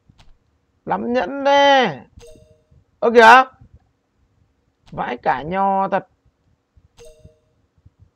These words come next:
Bắt đầu trông chênh. Ố, ba dòng. Ba dòng.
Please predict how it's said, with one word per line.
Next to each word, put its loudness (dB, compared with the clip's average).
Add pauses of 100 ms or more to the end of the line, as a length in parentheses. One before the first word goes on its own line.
(520)
Bắt -20
đầu -16
trông -16
chênh. -12
Ố, -10
ba -10
dòng. -14 (2250)
Ba -16
dòng. -16